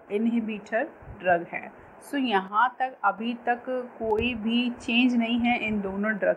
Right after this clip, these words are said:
के अंदर, लेकिन अब जो change आपको देखने को मिलेगा, वो कुछ इस तरीके से है कि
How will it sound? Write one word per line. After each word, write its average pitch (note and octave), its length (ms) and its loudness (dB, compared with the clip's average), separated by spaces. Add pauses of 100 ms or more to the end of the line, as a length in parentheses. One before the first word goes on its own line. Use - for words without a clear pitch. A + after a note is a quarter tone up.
(120)
के A3 60 -10
अंदर, G#3 360 0
लेकिन G3+ 340 -4 (100)
अब A#3+ 180 0
जो C4 140 0
change A3+ 340 -2
आपको G#3+ 280 4
देखने F#3+ 360 0
को G#3+ 120 -2
मिलेगा, G3+ 520 0
वो G3+ 140 -4
कुछ A3+ 320 -4
इस G#3+ 220 0
तरीके A3+ 380 0
से A#3+ 140 -8
है A3+ 200 0
कि B3 280 -6